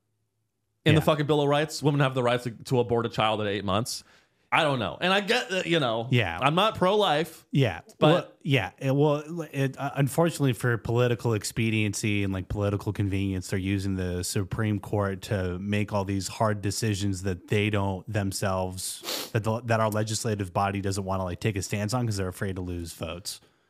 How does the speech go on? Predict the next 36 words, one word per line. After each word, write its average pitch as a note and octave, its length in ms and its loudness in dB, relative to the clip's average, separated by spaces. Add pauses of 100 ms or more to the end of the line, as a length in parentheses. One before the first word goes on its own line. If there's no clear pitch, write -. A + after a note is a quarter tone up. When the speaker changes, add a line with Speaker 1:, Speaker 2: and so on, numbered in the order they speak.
Speaker 1:
Hundred G#2+ 200 0
percent. A2 300 -2
Speaker 2:
But, B2+ 60 4
Speaker 1:
And B2 80 2
Speaker 2:
like, B2+ 100 4
Speaker 1:
they A#2+ 60 0
Speaker 2:
what C#3 80 6
I A#2 40 6
Speaker 1:
out-, A2 140 2
they C3 60 0
Speaker 2:
was C3+ 80 0
Speaker 1:
outsource B2+ 540 -2
it. - 80 -16 (200)
They A#2+ 100 6
Speaker 2:
Yeah. B2 100 4
Speaker 1:
outsource C#3+ 380 0
it C#3 80 -2
to - 80 -8
people B2 180 -2
that A2+ 80 -2
are A2+ 60 0
appointed A2 340 -4
for G#2+ 140 -6
life G2 400 0 (140)
'cause A#2+ 140 -2
they're A2 120 -2
prote-, - 340 -6
they're G#2+ 140 -2
lifetime A#2+ 480 0
appointed. D#3 420 -6 (100)
Speaker 2:
Yeah. F#2 180 0 (160)
Speaker 1:
And A2+ 80 -6
they're G#2+ 60 -2
protected A#2 480 -2
by G2+ 180 0
the, G2 120 -6